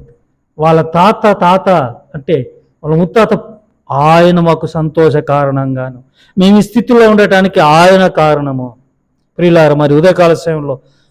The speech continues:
దేవుడు మిమ్ములను రాబోయే తరాలకు, బహుతరాలకు మిమ్ములను సంతోష కారణముగాను చేస్తాడు. స్తోత్రం కలుగును గాక. మీరు సంతోషిస్తారు, అలాగే మీ కుటుంబకులు,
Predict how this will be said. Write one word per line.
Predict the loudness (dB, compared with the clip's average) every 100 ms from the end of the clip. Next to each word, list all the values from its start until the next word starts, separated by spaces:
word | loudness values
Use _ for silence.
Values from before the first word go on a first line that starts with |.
| _ -20
దేవుడు | -2 2 4 6 6 4
మిమ్ములను | 4 2 2 2 2 2 -2 -6 _ _ _
రాబోయే | 0 2 4 4 4 6 4
తరాలకు, | 2 0 2 4 2 2
బహుతరాలకు | 0 2 2 0 0 0 2 2 0 0 -4 -4 _ _ _
మిమ్ములను | -2 0 2 2 2 2 2 0
సంతోష | -2 -2 -2 0 2 2 0
కారణముగాను | -2 2 2 2 2 2 2 4 4 4 2 -4 -20 _ _ _ _ -10
చేస్తాడు. | -10 -12 -14 -14 -14 -20
స్తోత్రం | -20 _ -2 0 -2
కలుగును | 0 0 2
గాక. | 0 -2 -2
మీరు | -2 -2
సంతోషిస్తారు, | -2 0 2 2 0 0 0 2 2 0 -4 -12 _ _ _
అలాగే | 0 0 2
మీ | 2 0
కుటుంబకులు, | 0 0 2 2 2 2 2 0 -2